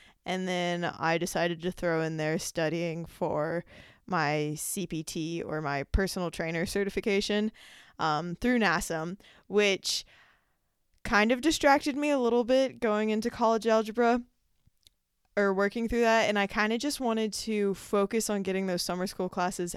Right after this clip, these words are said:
out of the way and done and over with, um, so that I could work on the personal training stuff, which I really enjoyed studying that 'cause it kinda just felt like this overview of going through anatomy again.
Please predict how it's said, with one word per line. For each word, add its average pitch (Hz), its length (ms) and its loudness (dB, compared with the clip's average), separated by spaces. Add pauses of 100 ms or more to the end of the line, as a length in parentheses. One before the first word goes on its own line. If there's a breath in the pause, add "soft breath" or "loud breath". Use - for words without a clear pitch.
out 170 160 2
of 165 100 -10
the 170 100 -2
way 165 400 2
and 151 180 -6
done 156 220 0
and 147 140 -4
over 165 320 -2
with, 190 320 2 (380 loud breath)
um, 175 480 -2
so 196 180 0
that 180 140 4
I 165 100 2
could 220 320 2
work 175 400 -2
on 160 440 -2 (1400)
the 190 400 0
personal 190 400 0
training 170 400 -6
stuff, - 400 -10
which 220 480 2
I 196 320 4
really 233 460 2
enjoyed 220 400 2
studying 190 500 2
that 196 220 0
'cause 202 120 -8
it 190 80 0
kinda 190 280 -2
just 240 200 -4
felt 196 220 2
like 175 240 0
this 180 260 0
overview 185 680 0
of 175 120 -2
going 165 280 -2
through 165 160 -6
anatomy 220 540 0
again. 202 500 2